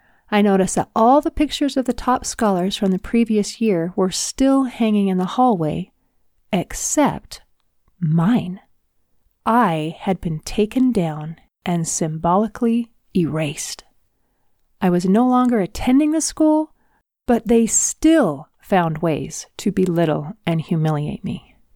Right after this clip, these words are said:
This happened decades ago. Not a soul on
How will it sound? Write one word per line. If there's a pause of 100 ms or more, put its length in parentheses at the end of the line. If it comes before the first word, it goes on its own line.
(1000)
This
happened (500)
decades
ago. (640)
Not
a
soul
on